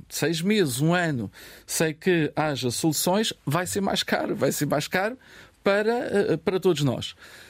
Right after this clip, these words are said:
Simultaneamente, creio que, enfim, que é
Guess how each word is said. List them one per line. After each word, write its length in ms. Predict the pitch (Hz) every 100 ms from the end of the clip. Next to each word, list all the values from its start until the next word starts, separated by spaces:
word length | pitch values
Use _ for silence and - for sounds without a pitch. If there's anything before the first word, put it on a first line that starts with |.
| -
Simultaneamente, 1120 | - - 247 165 147 139 143 151 180 196 240 254 _ _ _ _ _ _ - - - _ -
creio 280 | 175 185
que, 460 | - 175 160 127 120 - 76 104
enfim, 340 | 131 139 110 -
que 320 | - 117 - -
é 220 | - -